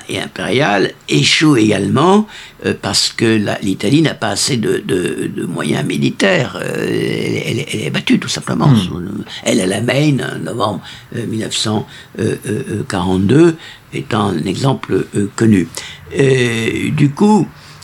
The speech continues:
Speaker 1: les élites italiennes, euh, comprennent, euh, deux choses. Dès mille neuf cent quarante et un, dès l'attaque contre la, l'Union soviétique, les responsables italiens, y compris les responsables fascistes, je dis bien fascistes,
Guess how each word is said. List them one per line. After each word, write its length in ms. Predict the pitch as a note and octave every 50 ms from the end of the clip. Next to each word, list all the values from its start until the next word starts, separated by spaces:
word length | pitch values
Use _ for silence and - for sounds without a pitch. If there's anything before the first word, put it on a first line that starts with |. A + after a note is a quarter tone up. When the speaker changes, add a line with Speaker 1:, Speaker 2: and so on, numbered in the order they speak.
| - - -
Speaker 1:
les 260 | D3 C#3+ D3+ C#3 C#3 F3
élites 320 | E3+ E3+ F3 E3+ - -
italiennes, 840 | C3+ G#2+ - C3+ C3 B2 B2 B2 B2+ B2+ B2+ B2 A2+ F#2+ E2+ D#2 D2+ - - - - - - -
euh, 200 | A#2 G#2 G2 F#2+ - -
comprennent, 840 | - - C3 A2+ G#2+ - - - A#2 A#2 B2+ B2 A2+ G2+ E2 - - - - -
euh, 680 | A#2+ A2+ E2+ - E2 F2 F2 - - D#2 - - - -
deux 220 | - C3+ C#3+ C3+
choses. 600 | B2 - - F3 F3 G#3 G#3 G#3+ G3+ F#3+ - - - -
Dès 260 | B2 C3+ F3 A3 A#3
mille 120 | A3+ F#3+ E3
neuf 120 | E3 D#3+
cent 160 | - D#3+ D#3
quarante 380 | - D3+ B2+ A#2+ A2+ G#2 - -
et 40 | G2+
un, 140 | G2 F2+ -
dès 240 | - - - F#3+ F3+
l'attaque 600 | C#3 C3 A2+ - - - A#2 G#2+ - - - -
contre 400 | - - G2 G2 - - - -
la, 560 | B1 A#1+ G1+ G1+ - - C2+ A#1+ B1 - D#2 D2
l'Union 260 | D#2+ F2 G2+ A2+ - -
soviétique, 800 | - - D2 F2+ G2 F#2+ - - - D#2 E2 F#3+ - - - - - - - - - - - - - - - - -
les 80 | - D#3+
responsables 480 | D#3 C3+ - - B2+ - - D#3+ -
italiens, 320 | B2 - - C3+ D3+ A3 A3
y 60 | -
compris 300 | - B2+ B2 - E3+ E3
les 60 | A#2+
responsables 440 | A#2 - - - - - - - -
fascistes, 540 | - - - - - - - - A2 - -
je 60 | -
dis 60 | - -
bien 140 | B2 - D3
fascistes, 580 | - - - - - G2+ F#2 - - - -